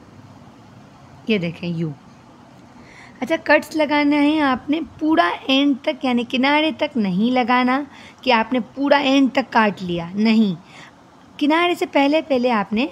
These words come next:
इसे ख़त्म कर देना है। देखिए इस तरीके से end तक नहीं ले जाइएगा, इस तरीके से। देखें, दूसरा भी मैं आपको बता देती हूँ, इस तरीके से हम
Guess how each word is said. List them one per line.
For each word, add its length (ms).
इसे 220
ख़त्म 340
कर 160
देना 240
है। 60
देखिए 280
इस 120
तरीके 320
से 200
end 300
तक 180
नहीं 220
ले 140
जाइएगा, 540
इस 120
तरीके 280
से। 100
देखें, 300
दूसरा 300
भी 100
मैं 120
आपको 220
बता 200
देती 240
हूँ, 80
इस 120
तरीके 280
से 100
हम 120